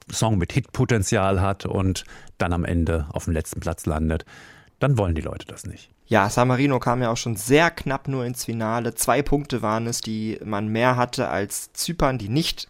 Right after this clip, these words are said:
Speaker 2: sich qualifiziert haben im ersten Semi. San Marino als Zehnter gerade noch so weiter.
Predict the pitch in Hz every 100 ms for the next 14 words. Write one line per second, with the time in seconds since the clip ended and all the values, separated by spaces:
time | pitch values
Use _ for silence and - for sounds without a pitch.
0 | _ - 143 - 131 131 139 139 - 123
1 | 120 117 107 104 - 113 123 127 - 101
2 | 104 110 107 65 - 110 - 101 98 110
3 | 98 113 110 107 120 131 123